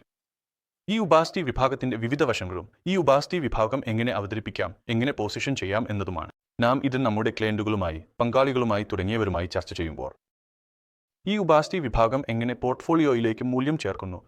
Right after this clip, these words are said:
റിട്ടേണുകൾക്ക് കൂടുതൽ ഉണർവ് നൽകുന്നു എന്നതെല്ലാം എങ്ങനെ വ്യക്തമായി വിശദീകരിക്കാമെന്നതും. അപ്പോൾ ഹായ് സച്ചിൻ, ഷോയിലേക്ക് സ്വാഗതം. ഹായ് സച്ചിൻ, സൂക്ഷ്മമായി അറിയാൻ ആഗ്രഹിക്കുന്നു, പ്രിയവ്യൂ ഇക്വിറ്റികൾ അല്ലെങ്കിൽ അൺലിസ്റ്റഡ് ഇക്വിറ്റികൾ അല്ലെങ്കിൽ അവയെ എന്ത് പേരിലാണെങ്കിലും വിളിക്കുന്നത്,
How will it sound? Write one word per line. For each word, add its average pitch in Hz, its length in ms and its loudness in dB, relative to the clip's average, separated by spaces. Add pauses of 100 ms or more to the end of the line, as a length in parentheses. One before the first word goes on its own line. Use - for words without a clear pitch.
(120)
റിട്ടേണുകൾക്ക് 139 500 2
കൂടുതൽ 143 440 -2
ഉണർവ് 123 320 -2
നൽകുന്നു 107 420 -2
എന്നതെല്ലാം 107 540 -2
എങ്ങനെ 107 260 -2
വ്യക്തമായി 120 420 -2
വിശദീകരിക്കാമെന്നതും. 110 920 -4 (1300)
അപ്പോൾ 131 400 0
ഹായ് 165 220 2
സച്ചിൻ, 123 440 -6
ഷോയിലേക്ക് 147 480 0
സ്വാഗതം. 87 400 -6 (220)
ഹായ് 165 300 2
സച്ചിൻ, 95 400 -8 (140)
സൂക്ഷ്മമായി 190 560 2
അറിയാൻ 123 420 2
ആഗ്രഹിക്കുന്നു, 107 500 -2
പ്രിയവ്യൂ 151 480 2
ഇക്വിറ്റികൾ 117 500 -6 (100)
അല്ലെങ്കിൽ 123 400 0
അൺലിസ്റ്റഡ് 139 440 0
ഇക്വിറ്റികൾ 104 480 -6 (120)
അല്ലെങ്കിൽ 113 400 0
അവയെ 123 280 0
എന്ത് 117 220 -2
പേരിലാണെങ്കിലും 107 680 -2
വിളിക്കുന്നത്, 95 440 -6